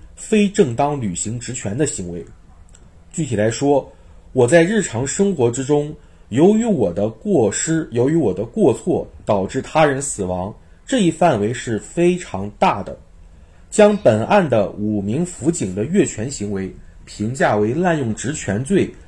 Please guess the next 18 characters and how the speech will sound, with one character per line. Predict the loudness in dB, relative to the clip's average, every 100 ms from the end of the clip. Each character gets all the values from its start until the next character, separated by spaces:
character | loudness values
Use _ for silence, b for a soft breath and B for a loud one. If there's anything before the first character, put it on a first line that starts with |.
| B
而 | -2 -2
非 | 2 2
过 | 2 2 2
失 | 0
致 | -4 -2
人 | -2
死 | -2 -6 -6
亡 | -6 -6
罪， | -2 -2 -2 b b b
是 | -2 0
考 | 0 -4 -4 -2 0
虑 | 2 2
到 | 2 0
了 | -2 -6 -10 -20
他 | -4 0
们 | 0 0
导 | 2 2 0
致 | -2 2 2 0